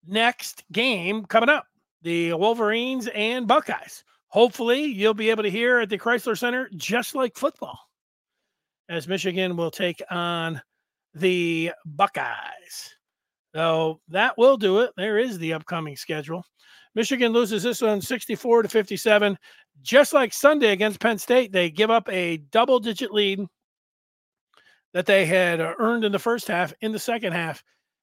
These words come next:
and go on to lose. Michigan falls now to six and ten on the season. They have lost five in a row. They are one and four in Big Ten play. The Terps,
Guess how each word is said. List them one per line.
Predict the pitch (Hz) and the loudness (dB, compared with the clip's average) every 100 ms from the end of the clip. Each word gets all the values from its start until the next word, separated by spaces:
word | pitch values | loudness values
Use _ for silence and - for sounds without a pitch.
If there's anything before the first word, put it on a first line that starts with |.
| _ | _
and | 202 196 180 | -4 -2 2
go | 202 | 4
on | 196 202 202 208 196 | 4 2 2 0 -4
to | - 202 190 180 | -2 2 2 2
lose. | 175 269 185 156 160 - - | 0 0 0 -2 -10 -12 -8
Michigan | 196 202 208 196 170 | -6 -4 -4 -4 -2
falls | 202 196 180 180 175 - - | 2 4 4 2 -2 -8 -6
now | 185 180 175 175 170 | -2 0 2 0 -2
to | - 190 175 160 160 156 151 | -6 -4 -2 -2 -4 -6 -8
six | - - 294 269 - - - | -10 -6 -4 -4 -6 -10 -8
and | 180 160 | -8 -8
ten | - 233 240 240 | -2 0 2 0
on | 208 202 190 | -2 -2 -2
the | |
season. | 165 233 220 220 190 | -6 -6 -6 -2 0
They | 175 | 0
have | 160 | 2
lost | 180 160 - | 0 0 0
five | 196 240 269 | 4 4 4
in | |
a | 208 | 2
row. | 170 175 _ _ _ _ _ _ - | 2 0 _ _ _ _ _ _ 0
They | 190 | 4
are | 196 170 | 4 4
one | 165 226 269 | 2 4 4
and | 247 | 0
four | - 233 233 226 | 0 4 4 4
in | 196 | 2
Big | 208 185 | 0 0
Ten | 208 185 | -2 0
play. | 190 190 180 _ _ _ _ _ _ _ _ _ _ _ | 2 2 2 _ _ _ _ _ _ _ _ _ _ _
The | 202 - | -10 -2
Terps, | - 302 233 - - - | 4 4 4 -8 -12 -12